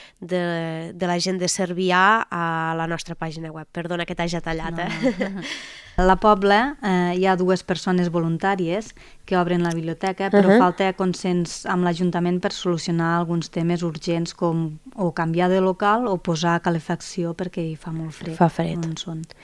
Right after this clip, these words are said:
Speaker 2: I per últim, bueno, el Cogul i els Torms, que no s'hi ha anat perquè de moment ho tenen parat.
Speaker 1: Mhm.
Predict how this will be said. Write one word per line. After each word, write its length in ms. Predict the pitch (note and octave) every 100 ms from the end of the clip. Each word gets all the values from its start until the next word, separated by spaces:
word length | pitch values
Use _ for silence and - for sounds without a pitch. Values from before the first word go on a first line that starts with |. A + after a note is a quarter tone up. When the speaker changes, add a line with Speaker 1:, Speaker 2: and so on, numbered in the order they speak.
| - - - - - -
Speaker 2:
I 200 | G3 F#3
per 160 | G#3
últim, 420 | G#3 F#3+ A3+ A3+ G#3+
bueno, 320 | F#3+ F#3 G#3+
el 140 | G#3+ F3+
Cogul 400 | G3 F#3 G3+ G3
i 40 |
els 180 | F#3+ F#3
Torms, 560 | A#3 A3 A3 B3+ - -
que 480 | - F#3+ F#3 F3+ F3+
no 160 | F#3+
s'hi 200 | F#3+ -
ha 40 | G3
anat 320 | G3 G3 G3
perquè 340 | G#3+ F#3+ G3
de 100 | F3+
moment 360 | F3+ F3+ F3+ F#3
ho 80 | F#3+
tenen 320 | F#3 F3 E3+
parat. 320 | D#3 E3 E3+ - - - - - _
Speaker 1:
Mhm. 180 | G3 F3+